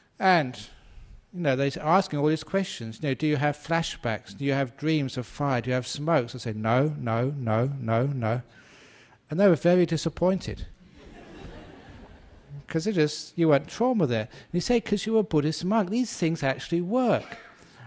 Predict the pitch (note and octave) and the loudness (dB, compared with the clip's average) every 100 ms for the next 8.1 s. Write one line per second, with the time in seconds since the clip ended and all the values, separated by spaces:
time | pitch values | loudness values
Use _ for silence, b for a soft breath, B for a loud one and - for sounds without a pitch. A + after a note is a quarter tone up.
0 | B E3+ B3 C4 A3+ F3+ D#3 D3 - D3+ | B -2 4 6 6 6 6 4 2 2
1 | E3 G#3 F#3+ F3 E3+ E3 E3 - D#3+ - | 4 2 2 0 0 0 -4 -4 -4 -2
2 | D3 D3+ D#3 - A2+ A2 A#2 - F#3+ G#3+ | 0 2 2 0 -6 -6 -8 -2 2 4
3 | E3+ - F3+ F3+ E3 E3 - A#3+ A3+ F3 | 2 2 0 0 0 -2 -2 0 0 0
4 | F#3 A#3 A#3 - - F3 G#3 B3 C4 G3 | -4 -4 -4 -6 -4 -4 -4 -2 0 0
5 | - F3 - C4 D#3+ - - _ b b | -2 -4 -2 0 0 -2 -10 _ b b
6 | b b b D#3 D3 - D3+ D#3 F3+ - | b b b -2 -2 2 0 2 -2 2
7 | D3+ C#3+ D#3+ D3 - C#3 D#3+ E3+ C#3 D3+ | 4 4 2 -4 -2 -2 -2 4 6 6